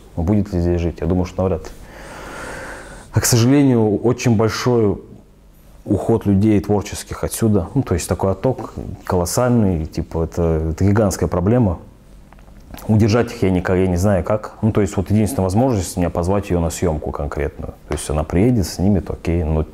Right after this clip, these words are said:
типа, ф-, здесь нет ничего того, чтобы она бы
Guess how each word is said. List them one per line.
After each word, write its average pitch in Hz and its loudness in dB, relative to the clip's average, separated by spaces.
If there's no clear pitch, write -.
типа, 73 -4
ф-, - -16
здесь 90 0
нет 87 2
ничего 101 2
того, 104 2
чтобы 95 -2
она 107 2
бы 98 0